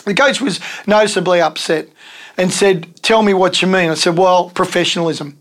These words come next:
What I would expect to see when you have declared that professionalism is an underpinning value that you prize in this organisation, what I would expect to see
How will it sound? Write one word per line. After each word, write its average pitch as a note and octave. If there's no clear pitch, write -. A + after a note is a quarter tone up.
What G#3+
I G#3
would F#3
expect -
to -
see D3
when F#3
you G#3+
have A#3
declared F3+
that D#3+
professionalism F#3
is D#3
an D#3+
underpinning G3+
value D#3
that F3+
you F3
prize G3+
in E3+
this E3
organisation, D#3
what A3+
I A#3+
would G#3+
expect E3+
to -
see -